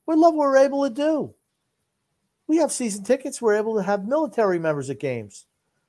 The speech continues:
So we've definitely ingrained ourselves in the community. That's a, I love the guys in the room.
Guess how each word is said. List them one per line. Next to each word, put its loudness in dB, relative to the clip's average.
So -6
we've 0
definitely 2
ingrained -2
ourselves 0
in -4
the -6
community. -10
That's 4
a, -2
I -6
love 4
the -2
guys 2
in -4
the 2
room. 0